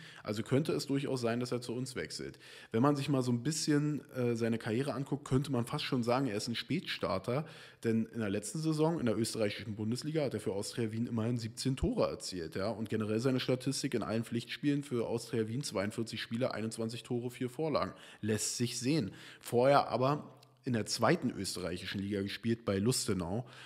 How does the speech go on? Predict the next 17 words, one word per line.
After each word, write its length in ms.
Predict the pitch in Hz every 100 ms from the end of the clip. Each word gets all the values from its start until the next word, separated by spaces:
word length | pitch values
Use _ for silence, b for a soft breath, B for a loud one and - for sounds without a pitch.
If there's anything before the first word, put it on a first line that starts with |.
| B
Und 140 | 110 101
da 120 | 101
hat 120 | 117
er 100 | 113
in 80 | 104
achtundvierzig 640 | - - 123 123 113 113
Spielen 240 | - 117 110
sechsundvierzig 560 | 107 - 117 113 113
Tore, 260 | - 113 110
elf 280 | 107 117 - -
Vorlagen 420 | - 113 117 120 110
beigetragen, 480 | 104 120 - 110
was 180 | 92 -
eine 220 | 107 98 -
super 420 | 117 107 160 151
Statistik 560 | 120 113 - 147 117 -
ist. 240 | 120 -